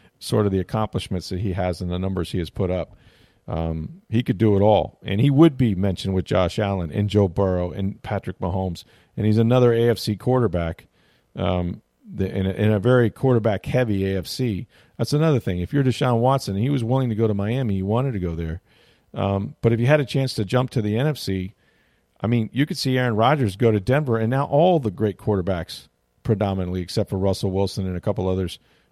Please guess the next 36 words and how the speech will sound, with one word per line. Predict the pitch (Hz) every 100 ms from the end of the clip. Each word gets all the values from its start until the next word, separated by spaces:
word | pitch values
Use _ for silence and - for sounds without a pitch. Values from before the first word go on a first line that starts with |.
| -
are | 110
in | - 123
the | 117 117
A | 117
F | 107
C. | - 175
So, | 123
you, | 104 113
you | 110
know, | 104
which | 104 139 -
place | - 123 -
do | 110
you |
have | 110
a | 104
chance | - 113 -
to | 98
advance | 101 104 -
to | 98
a |
Super | 90 147 117
Bowl? | 87 - _ _ _ _ _ -
I | 127
think | 139 139
those, | 107 95 - -
those | 107 95
A | 120
F | 143
C | 107
quarterbacks | - 98 98 98
are | -
gonna | 98
be | 95
trading | - 110 110 101
off, | 98 113